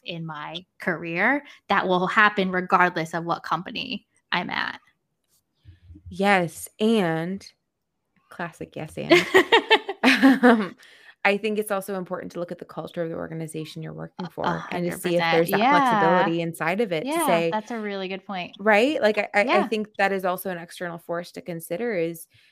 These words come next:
Speaker 2: you know, is this a culture where it's expected that if, if there is emails to be sent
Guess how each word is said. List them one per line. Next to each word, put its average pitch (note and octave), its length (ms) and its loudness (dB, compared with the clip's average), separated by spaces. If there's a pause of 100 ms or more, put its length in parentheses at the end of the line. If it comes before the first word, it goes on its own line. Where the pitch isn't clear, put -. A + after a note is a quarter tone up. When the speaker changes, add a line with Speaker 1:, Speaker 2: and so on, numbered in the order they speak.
(140)
Speaker 2:
you F#3+ 100 -8
know, F3 240 -4
is G3+ 200 2
this G3+ 180 -6
a G3 60 -6
culture B3+ 440 -6
where E3+ 160 -4
it's E3 120 -10
expected E3 480 -14
that E3+ 120 -4
if, E3 280 -8 (140)
if F#3 240 -6
there F3 220 0
is F3 240 -4
emails E3+ 480 -10
to - 80 -16
be E3 120 -10
sent E3 540 -10